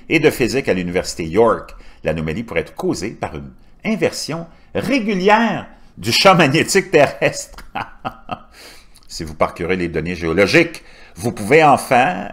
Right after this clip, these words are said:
en fait cartographier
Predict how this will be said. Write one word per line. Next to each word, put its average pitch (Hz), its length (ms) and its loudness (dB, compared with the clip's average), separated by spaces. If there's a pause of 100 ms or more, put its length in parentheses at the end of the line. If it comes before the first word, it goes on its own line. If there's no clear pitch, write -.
(160)
en 98 140 0
fait - 320 -6 (460)
cartographier 127 1000 -4